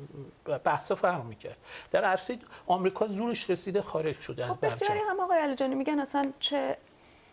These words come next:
Speaker 2: یه بخشش رو آقای مهاجرین توضیح دادن، یه بخش دیگه‌ش اینه که بسیاری می‌گن آمریکا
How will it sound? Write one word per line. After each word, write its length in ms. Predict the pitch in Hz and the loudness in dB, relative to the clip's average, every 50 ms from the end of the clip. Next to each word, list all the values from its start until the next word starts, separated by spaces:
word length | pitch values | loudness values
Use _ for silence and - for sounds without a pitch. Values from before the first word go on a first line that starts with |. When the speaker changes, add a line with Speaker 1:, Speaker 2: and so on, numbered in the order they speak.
| - - - - - - | -20 -20 -20 -16 -10 -4
Speaker 2:
یه 120 | 214 262 | -2 -2
بخشش 400 | 262 - 262 262 - - 247 - | 0 0 0 -2 -2 -6 -2 0
رو 60 | 254 | 0
آقای 160 | 233 208 214 220 | 2 2 2 0
مهاجرین 420 | 214 208 208 202 202 202 208 226 | 0 0 -2 -2 -2 -2 -2 -2
توضیح 240 | 226 226 214 226 226 | -2 -4 -4 -2 -2
دادن، 240 | 226 202 202 196 202 | 0 0 0 0 0
یه 100 | 240 277 | -2 -2
بخش 220 | - - 277 - | -2 -4 -4 -4
دیگه‌ش 280 | 277 247 254 254 254 269 | -2 -2 -2 -2 0 -2
اینه 80 | 262 | -4
که 100 | 247 277 | -2 -2
بسیاری 300 | 247 240 - - 254 254 | -4 -2 -2 -2 -2 0
می‌گن 280 | 247 240 226 240 254 247 - - - - - | -2 0 0 0 -2 -2 -4 -10 -12 -4 0
آمریکا 420 | 233 226 233 226 226 - 262 262 | 0 2 2 2 0 0 0 -2